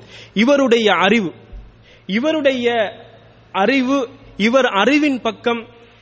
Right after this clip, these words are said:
இவர் ஃபிக்ஹின் பக்கம் எந்த அளவுக்கு ஆசை உள்ளவராக, எந்த அளவுக்கு ஈடுபாடுள்ளவராக இருந்தார் என்பதை விளங்-, விளக்கும் முகமாக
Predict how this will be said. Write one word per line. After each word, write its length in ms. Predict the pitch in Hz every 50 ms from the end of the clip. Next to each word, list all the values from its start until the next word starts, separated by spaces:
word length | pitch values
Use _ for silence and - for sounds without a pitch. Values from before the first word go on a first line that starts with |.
| _ _ -
இவர் 320 | 202 233 262 277 269 - -
ஃபிக்ஹின் 460 | 233 233 233 294 302 277 285 269 247
பக்கம் 440 | 202 226 220 220 - 240 240 240 226 - - - - - - -
எந்த 380 | 175 214 254 302 302 302 269
அளவுக்கு 760 | 240 220 226 247 254 247 254 226 190 - - 233 226 208 -
ஆசை 460 | 180 170 196 240 262 - - 247 240
உள்ளவராக, 800 | 226 220 220 220 214 202 196 190 185 180 185 175 190 214 208 208 - - - - - _ -
எந்த 340 | 175 190 247 294 302 302 269
அளவுக்கு 760 | 240 240 247 254 247 247 240 - - - 233 233 226 208 - - - -
ஈடுபாடுள்ளவராக 1200 | - 208 254 294 311 320 226 262 226 247 233 226 220 220 220 220 208 202 196 196 196 190 185 175
இருந்தார் 720 | 165 180 202 208 214 208 208 208 202 175 - - - - - - -
என்பதை 680 | 170 185 220 233 214 220 208 214 208 196 185 156 - - - - - - - - - - - - - - - - - - - - - - -
விளங்-, 440 | 165 220 269 277 269 214 - - 175
விளக்கும் 400 | 185 214 247 240 - - 233 214
முகமாக 680 | 196 185 190 185 185 175 170 175 170 226 262 233 -